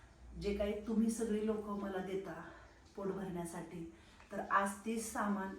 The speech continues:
थोडं थोडं त्याच्यातलं एका आईला तिच्या लेकराचं पोट भरण्यासाठी मी दिलेलं आहे. तर खरं सांगते, तुम्ही मला देताय, पण मी कुणाला तरी अजून देते.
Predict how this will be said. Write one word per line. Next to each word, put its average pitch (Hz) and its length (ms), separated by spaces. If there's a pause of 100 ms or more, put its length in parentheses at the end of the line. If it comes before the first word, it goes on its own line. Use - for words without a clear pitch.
(140)
थोडं 202 360
थोडं 196 160
त्याच्यातलं 190 640
एका 185 220
आईला 190 280
तिच्या 202 280
लेकराचं 185 480
पोट 190 200
भरण्यासाठी 180 800 (180)
मी 185 80
दिलेलं 170 380
आहे. 165 400 (640)
तर 202 60 (140)
खरं 202 240
सांगते, 202 640 (420)
तुम्ही 208 180
मला 214 220
देताय, 208 420
पण 208 140
मी 208 420 (400)
कुणाला 214 300
तरी 226 180
अजून 208 400
देते. 202 460